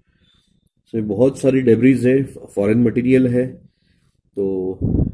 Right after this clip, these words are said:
इसकी ओरिंग तो आपको मिलेगी नहीं, तो आपको यही यूज़ करनी है। So, इसके बहुत ध्यान से यूज़ करना है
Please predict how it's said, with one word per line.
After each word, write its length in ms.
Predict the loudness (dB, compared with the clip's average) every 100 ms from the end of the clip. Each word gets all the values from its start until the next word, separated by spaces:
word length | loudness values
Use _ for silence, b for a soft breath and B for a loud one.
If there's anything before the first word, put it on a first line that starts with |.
| -10 -18
इसकी 240 | -6 -4
ओरिंग 440 | 0 2 2 2
तो 120 | 0 0
आपको 160 | 0
मिलेगी 300 | 0 2 2
नहीं, 120 | 0
तो 160 | 0 -2
आपको 160 | 0 0
यही 200 | 0 2
यूज़ 240 | 0 0
करनी 240 | 0 0
है। 220 | 0 -2 -6
So, 400 | -10 -6 -4 -4
इसके 380 | -6 -2 -2
बहुत 340 | 0 -2 -2 -2
ध्यान 220 | -2 -4
से 160 | 0 0
यूज़ 180 | 0
करना 240 | -2 -2 -2
है 260 | -2 -6